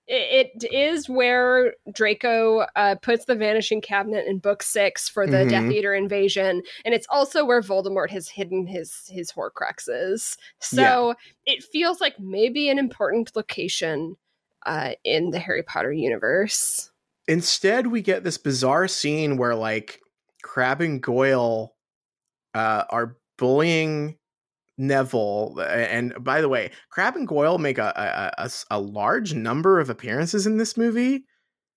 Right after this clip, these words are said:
Speaker 2: I think more than Draco himself. Like, like, Tom Felton appears once at the very beginning when they get off the train, and then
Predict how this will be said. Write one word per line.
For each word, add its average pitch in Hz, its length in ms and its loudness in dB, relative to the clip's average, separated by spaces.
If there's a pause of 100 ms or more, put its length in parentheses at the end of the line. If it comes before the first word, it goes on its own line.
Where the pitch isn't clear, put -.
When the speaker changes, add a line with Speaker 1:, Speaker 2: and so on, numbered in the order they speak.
(220)
Speaker 2:
I 160 80 -4
think 359 280 0
more 143 380 4
than 147 180 -2
Draco 123 460 0
himself. 110 440 -2
Like, 120 200 0
like, 131 120 0
Tom 381 300 2
Felton 196 380 0
appears 135 440 2
once 143 380 -2
at 392 80 -2
the 190 80 0
very 147 240 0
beginning 135 420 -2
when 120 100 -2
they 110 100 -4
get 120 140 -2
off 123 180 -4
the - 60 -10
train, 101 520 -4 (720)
and 131 200 -2
then 127 440 -2